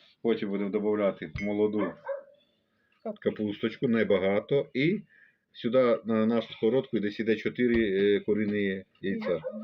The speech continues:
Speaker 1: Це
Speaker 2: Чотири
Speaker 1: зараз,
Speaker 2: куріні, двадцять або двадцять перепілені.
Speaker 1: це зараз накришимо, е, морквочку і
Speaker 2: Спаржу.
Speaker 1: спаржу. Ну, коротше,
Speaker 2: Цибульку.
Speaker 1: цибульку, моркву і спаржу на, на цього.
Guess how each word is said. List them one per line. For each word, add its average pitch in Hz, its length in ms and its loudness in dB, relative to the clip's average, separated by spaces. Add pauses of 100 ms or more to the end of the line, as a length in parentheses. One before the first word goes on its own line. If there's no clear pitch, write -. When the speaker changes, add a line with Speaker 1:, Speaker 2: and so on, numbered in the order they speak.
(680)
Speaker 1:
Це 113 80 4
Speaker 2:
Чотири 101 60 4
Speaker 1:
зараз, - 320 4
Speaker 2:
куріні, 294 500 2
двадцять 226 520 -6
або 240 240 -4
двадцять 226 340 -6
перепілені. 196 680 -6 (180)
Speaker 1:
це 120 140 6
зараз 120 240 6
накришимо, 113 640 0 (560)
е, 107 280 6
морквочку 104 800 0
і 101 680 -2 (960)
Speaker 2:
Спаржу. 294 440 -4
Speaker 1:
спаржу. - 420 4
Ну, 220 160 0
коротше, 156 200 4
Speaker 2:
Цибульку. - 320 2 (200)
Speaker 1:
цибульку, 165 760 2 (140)
моркву 127 460 4
і 110 40 4
спаржу 107 420 4
на, 110 200 2
на 113 440 2
цього. 156 360 2